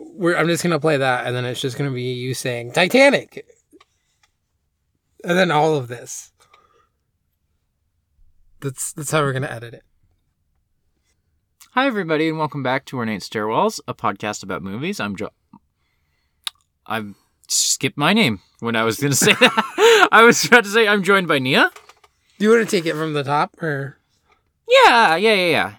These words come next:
Speaker 2: Okay. <sighs> Just gonna do a little warm up here.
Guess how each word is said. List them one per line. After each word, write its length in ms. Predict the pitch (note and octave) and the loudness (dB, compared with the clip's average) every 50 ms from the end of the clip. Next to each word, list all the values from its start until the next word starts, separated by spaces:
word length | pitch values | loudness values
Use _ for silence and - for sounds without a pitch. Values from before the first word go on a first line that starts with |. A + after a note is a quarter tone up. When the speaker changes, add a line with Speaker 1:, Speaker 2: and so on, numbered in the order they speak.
| - - | -6 -6
Speaker 2:
Okay. 240 | D#3 - C3 F#2 F2+ - _ _ - - - - - - - - - - - - - - - - - - - - - - - _ _ _ _ | -2 -2 -2 -4 -4 -8 _ _ -20 -20 -20 -20 -20 -20 -20 -20 -20 -20 -20 -20 -20 -20 -20 -20 -20 -20 -20 -20 -20 -20 -20 _ _ _ _
<sighs> 1900 | C3+ C#3 C#3 C#3 C#3+ C#3 C#3+ C#3 A#2+ A#2+ - - - - - - C#3 C#3+ C3 - - - - - - - - - - D3+ - - - - - - B2 B2 B2+ | -14 -10 -6 -4 -4 -4 -4 -4 -4 -6 -6 -6 -8 -8 -8 -8 -8 -6 -6 -6 -6 -6 -8 -8 -8 -10 -10 -10 -10 -10 -10 -10 -6 -2 -2 0 0 0 0
Just 220 | C3 C#3 - - | 0 0 0 0
gonna 300 | C#3+ A2+ G#2 F#2+ G2 G2+ | 0 -2 -2 -2 -4 -6
do 140 | G#2 B2+ B2 | -6 -4 -2
a 20 | A#2 | 0
little 160 | A#2 A2 G#2+ | 0 0 0
warm 200 | A2+ A#2+ A#2+ B2 B2 | 0 0 2 2 2
up 140 | B2 A#2 | 0 -2
here. 560 | - - C3 B2 A#2+ A#2 A2+ A#2 A#2+ A2+ G#2 | -2 -2 0 2 2 4 4 2 2 -2 -4